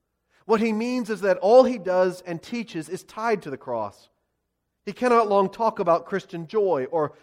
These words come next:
Christian ethics or Christian fellowship or the Christian doctrine of God or anything else without finally tying it to the cross." Paul is gospel-centered.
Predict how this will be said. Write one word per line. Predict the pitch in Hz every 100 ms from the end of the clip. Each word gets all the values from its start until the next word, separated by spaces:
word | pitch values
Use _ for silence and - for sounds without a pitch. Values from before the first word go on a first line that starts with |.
| _
Christian | 226 214 185 202
ethics | 214 214 147 -
or | 151
Christian | - 202 - 185
fellowship | 226 214 185 180 123 - -
or | 190
the |
Christian | 185 247 - 220
doctrine | 196 214 208 196
of | 170 151
God | 214 185 156
or | 170 170
anything | 220 311 302 269
else | 262 196 - - -
without | 202 226 226
finally | 240 240 247 226
tying | 233 254 277 254 190
it | 180
to | 160
the | 139
cross." | - 123 101 101 - _ _ _ _ _ _ _ _
Paul | 220 208
is | 160
gospel-centered. | 202 196 - - 147 - 196 180 - 110 95